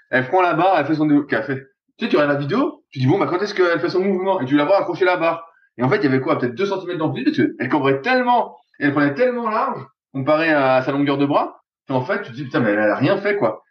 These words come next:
Et pareil, on a un Français, euh, qui cambre exagérément, et pareil, qui a même pas, qui doit même pas avoir dix centimètres d'amplitude.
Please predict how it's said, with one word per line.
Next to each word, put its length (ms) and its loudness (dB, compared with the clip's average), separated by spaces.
Et 100 0
pareil, 220 2
on 80 2
a 60 2
un 100 2
Français, 500 -2
euh, 840 4
qui 160 -14
cambre 240 0
exagérément, 480 2
et 20 -12
pareil, 180 2
qui 80 -4
a 40 -2
même 240 -6
pas, 160 0
qui 400 -8
doit 100 -6
même 140 -2
pas 60 2
avoir 180 2
dix 80 -2
centimètres 320 -2
d'amplitude. 440 0